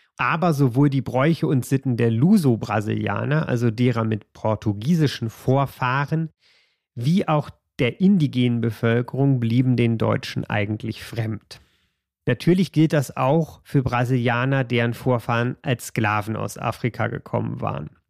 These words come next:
Im Jahr achtzehnhundertachtundachtzig, also vier Jahre nachdem Hermann Blumenau nach Deutschland zurückkehrte, wurde die Sklaverei übrigens offiziell abgeschafft. Und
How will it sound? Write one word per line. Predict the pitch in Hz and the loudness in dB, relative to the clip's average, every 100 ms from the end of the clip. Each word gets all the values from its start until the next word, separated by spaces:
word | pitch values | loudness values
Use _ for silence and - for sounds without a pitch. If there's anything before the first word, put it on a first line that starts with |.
| - | 0
Im | 127 | 2
Jahr | 127 131 123 | 2 0 -2
achtzehnhundertachtundachtzig, | - 139 123 113 - 120 117 120 - 185 - | -4 -4 -2 -6 -8 -6 -6 -6 -4 -4 -2
also | 127 120 | -2 -2
vier | - - 160 160 | -4 0 2 2
Jahre | 120 110 139 160 | 0 0 0 -2
nachdem | 147 120 113 135 139 | -2 -2 -2 2 4
Hermann | 127 131 131 120 | 4 2 0 -2
Blumenau | 117 143 131 123 120 | 0 0 2 2 0
nach | 110 - | -2 -2
Deutschland | 131 156 - 131 127 | 0 0 0 -2 -2
zurückkehrte, | - 113 131 - 127 127 135 156 151 - - - | -4 -2 -2 -2 -2 -2 -2 -2 -4 -12 -20 -4
wurde | 123 135 143 | 2 4 4
die | 127 | 0
Sklaverei | 120 - 117 104 107 104 107 127 156 | -6 -4 -2 0 -2 0 0 0 0
übrigens | - 131 120 - 117 117 117 - - _ _ _ | 0 -2 -2 -6 -2 0 0 -6 -18 _ _ _
offiziell | 127 - 123 - - 107 107 - _ | -4 -2 -6 -6 -4 -2 -2 -4 _
abgeschafft. | 120 - - 107 - - - - - - _ _ _ | -4 -4 -6 -8 -8 -12 -14 -20 -20 -20 _ _ _
Und | 151 196 220 - | 2 4 2 -6